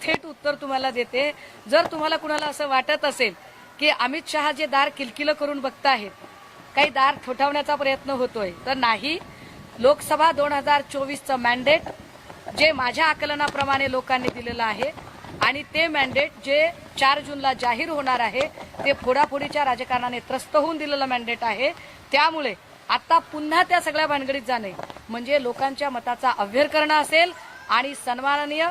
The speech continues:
पक्षप्रमुख आणि शिवसेना उद्धव बाळासाहेब ठाकरे पक्ष त्या मॅन्डेटचा अव्हेर करणार नाही. त्या मॅन्डेटचा पूर्ण मान राखला जाईल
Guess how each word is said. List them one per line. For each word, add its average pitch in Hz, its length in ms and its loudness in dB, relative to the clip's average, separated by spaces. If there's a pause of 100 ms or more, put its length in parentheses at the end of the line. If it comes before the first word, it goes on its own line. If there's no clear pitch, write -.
(120)
पक्षप्रमुख 302 520 0 (500)
आणि 220 140 -2
शिवसेना 294 480 0
उद्धव 311 260 2
बाळासाहेब 285 440 0
ठाकरे 262 280 -2
पक्ष 262 320 -4 (500)
त्या 285 180 4
मॅन्डेटचा 254 720 -4
अव्हेर 214 360 -2
करणार 240 440 0
नाही. 277 380 -2 (460)
त्या 262 160 6
मॅन्डेटचा 240 540 -4
पूर्ण 277 300 -4
मान 302 220 2
राखला 285 340 -2
जाईल 294 260 0